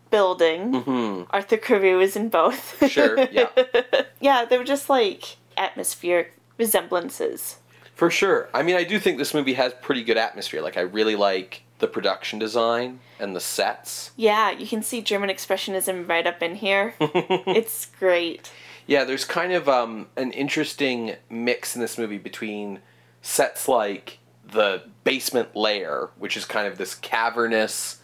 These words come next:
Speaker 2: it's like a very contemporary take on a Gothic style,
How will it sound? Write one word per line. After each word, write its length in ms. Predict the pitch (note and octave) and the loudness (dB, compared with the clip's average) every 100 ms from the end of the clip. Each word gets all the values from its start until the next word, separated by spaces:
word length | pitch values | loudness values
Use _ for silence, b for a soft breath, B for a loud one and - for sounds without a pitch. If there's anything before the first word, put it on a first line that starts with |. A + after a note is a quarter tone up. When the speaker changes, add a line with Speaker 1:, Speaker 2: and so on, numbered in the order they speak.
| b | b
Speaker 2:
it's 100 | - | 0
like 160 | G3+ A#3+ | 0 2
a 40 | |
very 200 | G3+ G3 | 2 2
contemporary 920 | - D3+ C3 - C#3 C3+ C3 A#2+ G#2+ | 0 -8 -6 -2 -2 0 2 4 2
take 400 | G2+ - G#2+ - - | -2 0 0 -2 0
on 300 | G#2 G2 F#2+ | 2 2 -2
a 80 | F2+ | -4
Gothic 540 | - F#2+ F#2+ - - | 0 0 0 -4 -8
style, 580 | - F2+ C2+ - - | -2 0 0 -4 -8